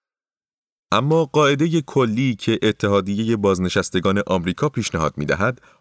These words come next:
حدود هفتاد تا هشتاد درصد از درآمد سالانه پیش از بازنشستگی است. اگر قصد مسافرت زیاد دارید،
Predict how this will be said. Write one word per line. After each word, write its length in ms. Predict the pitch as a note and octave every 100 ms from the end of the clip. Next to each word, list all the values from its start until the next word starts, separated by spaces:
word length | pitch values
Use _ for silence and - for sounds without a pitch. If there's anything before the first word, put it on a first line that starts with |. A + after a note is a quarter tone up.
| -
حدود 320 | C#3 E3 D#3
هفتاد 560 | C#3+ C3+ A#2+ - C#3+ -
تا 140 | - A#2+
هشتاد 480 | - B2+ - D3 A2
درصد 380 | G#2+ - G#2
از 200 | F#2+ D#2+
درآمد 500 | F2+ G#2 F#2+ G2+ F#2+
سالانه 640 | F#2 - G#2 F2+ F#2 F2+ E2+
پیش 340 | - G#2+ -
از 200 | E2+ D2+
بازنشستگی 800 | E2 D#2 D#2 - C2+ - C2+ -
است. 380 | - - - - _ _ _ _ _ _ _ _
اگر 240 | A#2 D3+ F#3
قصد 280 | - F3+ -
مسافرت 600 | D#3+ C#3+ B2+ - G2+ -
زیاد 360 | E2 E2+ D2+ -
دارید، 380 | D#2 F#2 B2+